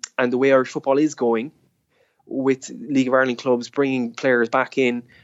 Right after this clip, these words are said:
you know, and, and in fairness, the underage structures has allowed that to happen. If Alan Bennett and Colin Healy weren't at the club, as, as you know, I think Co-, Colin was the overall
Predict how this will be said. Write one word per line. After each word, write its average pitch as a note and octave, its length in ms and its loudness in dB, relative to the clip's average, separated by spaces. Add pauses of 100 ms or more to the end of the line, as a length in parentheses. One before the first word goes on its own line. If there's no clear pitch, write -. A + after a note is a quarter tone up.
(100)
you A#2+ 80 -2
know, A#2+ 220 4
and, C3 200 -2
and A#2+ 140 -2
in B2 60 -10
fairness, C#3 420 0
the C#3+ 100 -2
underage C3 320 4
structures B2+ 400 -2
has A#2+ 140 -2
allowed C3 260 4
that B2 180 2
to A#2+ 80 -12
happen. A#2+ 260 0
If C3 120 -6 (340)
Alan C3 220 -2
Bennett C3+ 240 -2
and A#2 80 -16
Colin B2+ 340 -6
Healy B2+ 200 -4
weren't B2+ 260 0
at C#3 160 -2
the B2 60 -10
club, D3+ 320 2 (500)
as, C3 320 0
as B2 240 0
you B2 60 0
know, A#2 360 2
I A#2 120 -8
think A2+ 200 -10
Co-, - 200 -12
Colin B2+ 280 -2
was A#2 160 -2
the A2+ 260 0
overall A#2 380 4